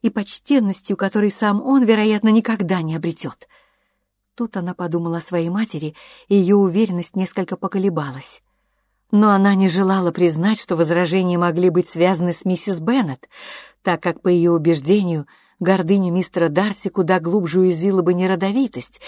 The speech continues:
чем отсутствие здравого смысла у новой родни его друга. Наконец, она бесповоротно решила, что мистер Дарси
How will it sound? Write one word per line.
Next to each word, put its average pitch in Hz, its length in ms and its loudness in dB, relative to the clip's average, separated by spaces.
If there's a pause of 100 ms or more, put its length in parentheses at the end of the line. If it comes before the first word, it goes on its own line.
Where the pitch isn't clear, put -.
(160)
чем - 300 -2
отсутствие 170 680 -4
здравого 156 540 -2
смысла 214 500 0 (260)
у 220 120 4
новой 233 320 4
родни 175 340 -2
его 170 160 0
друга. 151 440 -2 (1000)
Наконец, 180 680 -2
она 190 180 2
бесповоротно 170 760 0
решила, 170 480 0
что 160 220 -2
мистер 160 400 -2
Дарси 202 460 -2